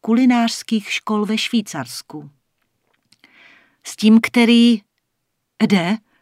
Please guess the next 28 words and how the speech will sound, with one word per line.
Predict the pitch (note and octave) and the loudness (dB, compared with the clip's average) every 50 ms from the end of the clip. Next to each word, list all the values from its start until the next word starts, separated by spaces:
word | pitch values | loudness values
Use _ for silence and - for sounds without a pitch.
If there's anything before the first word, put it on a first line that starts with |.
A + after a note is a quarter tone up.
| _ _ | _ _
jsi | - - B3+ | 0 0 0
v | - | 4
pořádku?“ | - C#4 G3+ A#3 G#3 F#3+ - - - - F#3 G#3 C4+ C#4+ _ _ _ _ _ _ _ _ _ _ - | 4 4 6 6 4 2 0 -4 -6 -4 -4 -4 -4 -6 _ _ _ _ _ _ _ _ _ _ -8
Vyskočím | E3+ F#3+ - - G3 F3+ - F#3+ E3+ | -8 -8 -6 -6 -6 -4 -4 -6 -6
od | C#3 D#3+ - | -6 -10 -12
stolu. | - - G3 E3 D3 D3 C#3+ - _ _ _ _ _ _ _ _ _ _ - | -10 -8 -8 -8 -6 -8 -10 -14 _ _ _ _ _ _ _ _ _ _ -2
Ed | A3 G#3+ - | -2 0 0
lapá | G#3 G3+ G3+ G3+ - G#3+ G3 F#3+ - | 0 0 0 0 0 0 0 0 -2
po | - F#3+ | -4 -2
dechu | F#3+ G#3 A3+ - - A3+ - - | -2 -2 -4 -4 -4 -6 -6 -6
a | - | -8
v | - - | -8 -8
obličeji | - F#3 G3 G#3+ A3 - A3 G#3 G#3 G#3 G#3 | -8 -4 -2 -2 -2 0 -2 -2 -2 -2 -4
celý | - - A3 G#3 G#3 G3+ F#3+ | -4 -4 -2 0 0 0 0
zrudne. | E3+ G3+ F3+ F3+ D#3+ E3 D3+ C#3+ D3 - _ _ _ _ _ _ _ _ _ _ | 0 -2 -2 -2 -4 -8 -8 -10 -12 -16 _ _ _ _ _ _ _ _ _ _
Něco | G3+ A3 A3 - B3+ | 2 2 4 6 6
mu | A#3 A3 | 6 6
uvízlo | E3 G#3 G3 A#3+ A3 G3+ A#3+ A#3+ | 6 4 2 2 2 2 0 -2
v | - | -2
krku. | - - D4+ - - - E3+ D3+ D3 _ _ _ _ _ _ _ _ _ _ _ _ _ - | -4 -6 -6 -6 -6 -8 -10 -10 -12 _ _ _ _ _ _ _ _ _ _ _ _ _ 0
Leknu | A3 A3 - - A3 A#3 | 0 2 4 6 6 6
se | - - C4+ - | 4 2 -2 -4
a | - F3 | -4 -4
rukou | F#3+ G3+ A#3+ A3+ - C4+ C4+ B3+ | -2 -2 -2 -2 0 0 0 2
ho | A#3 A#3 A3 | 2 2 0
praštím | - A3 G#3+ G#3 - - A3+ G#3+ G3+ | 0 -2 -4 -4 -2 0 0 2 2
do | G3+ F#3+ | 0 -2
zad. | D#3+ D#3 D3 C#3 | -4 -6 -10 -12